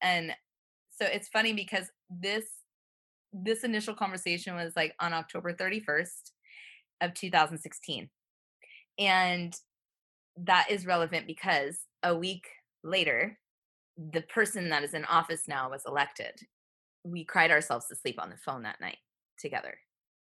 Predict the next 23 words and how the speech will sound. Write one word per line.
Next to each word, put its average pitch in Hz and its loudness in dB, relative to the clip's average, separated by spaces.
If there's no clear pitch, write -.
And 185 -2
so 185 0
we 196 -2
were 202 0
still 226 4
trying 220 0
to 214 -2
work 180 0
it 170 6
out, 165 10
and 180 0
he 185 -4
was 190 -6
supposed 170 -4
to 175 -2
come 170 -2
east 185 -2
and 160 0
meet 151 -12
my 185 0
family. 214 2
<laughs> 285 -18
And, 202 6